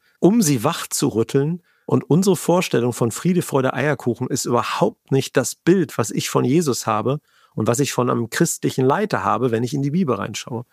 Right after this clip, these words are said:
Das ist für mich vielleicht so die theologische Antwort. Auf der anderen Seite ist mir natürlich bewusst,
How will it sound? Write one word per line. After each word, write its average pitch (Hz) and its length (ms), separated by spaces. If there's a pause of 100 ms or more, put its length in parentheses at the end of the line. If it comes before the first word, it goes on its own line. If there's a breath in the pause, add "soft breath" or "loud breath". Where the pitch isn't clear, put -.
(260 soft breath)
Das 139 120
ist 175 100
für 175 120
mich 175 160
vielleicht 151 240
so 147 60
die 131 120
theologische 139 560
Antwort. 104 480 (540 soft breath)
Auf - 160
der 156 100
anderen 165 260
Seite 156 300
ist - 180
mir 143 80
natürlich 165 520
bewusst, 107 520